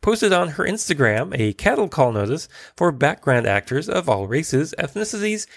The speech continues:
and ages with an interest in casting Native Americans, First Nations, and Indigenous peoples. Filming will take place in or around Peachtree City, Georgia, between mid-April and the end of August of this year.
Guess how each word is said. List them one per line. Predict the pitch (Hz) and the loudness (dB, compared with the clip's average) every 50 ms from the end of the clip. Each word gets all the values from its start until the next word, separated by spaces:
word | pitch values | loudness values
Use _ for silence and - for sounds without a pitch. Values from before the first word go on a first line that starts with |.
| _ _ | _ _
and | 160 170 170 - | -4 -2 0 0
ages | 180 190 165 139 123 123 - | 0 2 2 2 0 2 0
with | 180 156 - | -4 -4 -4
an | - | -4
interest | - - 240 240 - 127 - - - | -4 -4 -2 2 2 2 2 0 -4
in | 143 131 | -6 -6
casting | - - 143 147 131 113 117 110 127 120 | 0 2 2 2 4 2 2 2 2 2
Native | 107 107 113 135 147 | 0 2 2 2 0
Americans, | 151 160 175 170 151 - - 113 123 131 - - - - - _ _ | 2 2 2 2 2 2 0 -2 -2 -4 -8 -12 -20 -20 -20 _ _
First | - 202 208 202 - - | 2 2 2 2 2 0
Nations, | 170 156 135 175 165 165 - - _ _ _ _ _ - | -2 0 0 -2 -4 -4 -8 -12 _ _ _ _ _ 0
and | 135 147 165 175 | 0 2 2 2
Indigenous | - 160 160 151 143 120 101 107 101 95 - | -2 -4 -4 0 -2 -2 -2 -2 -6 -6 -8
peoples. | - - 170 170 - 127 - - - - - - _ _ - - - - - - - - _ _ _ _ | -4 -2 -2 -2 -2 -4 -8 -8 -10 -14 -16 -16 _ _ -20 -20 -20 -20 -20 -20 -20 -20 _ _ _ _
Filming | - - 165 156 131 139 175 | 0 2 4 4 4 4 4
will | 160 127 | 4 2
take | 120 - 139 139 135 - | 4 4 2 2 2 0
place | - 139 135 135 - | 0 0 0 0 -2
in | - - 147 160 202 | -2 0 0 2 4
or | 208 190 175 160 | 4 4 4 6
around | 143 139 123 117 113 110 | 4 4 4 2 0 -2
Peachtree | - - 131 135 - - - 147 131 123 | -2 -4 -4 -4 -6 -6 -2 0 0 0
City, | - - 135 117 117 107 | 0 0 0 0 -2 -4
Georgia, | 107 - - 135 127 120 - 156 180 233 247 - | -8 -6 -2 0 0 2 2 2 2 0 -2 -6
between | 160 - - 143 131 123 117 113 120 117 | -12 -6 -2 0 0 0 0 -4 -2 0
mid-April | 127 151 151 - - 131 135 - 151 175 214 208 - - - _ _ | 0 0 0 0 0 0 2 2 2 2 2 -2 -6 -14 -20 _ _
and | - 143 147 | 0 0 0
the | 147 160 160 | 0 -2 -2
end | - 175 196 | -2 -2 -2
of | 175 143 | 0 2
August | 135 120 117 113 147 170 - - | 2 2 2 2 0 -4 -4 -6
of | 107 104 | -4 -4
this | 113 104 - - | -6 -6 -2 0
year. | 165 151 117 113 165 190 | 2 2 4 2 0 -2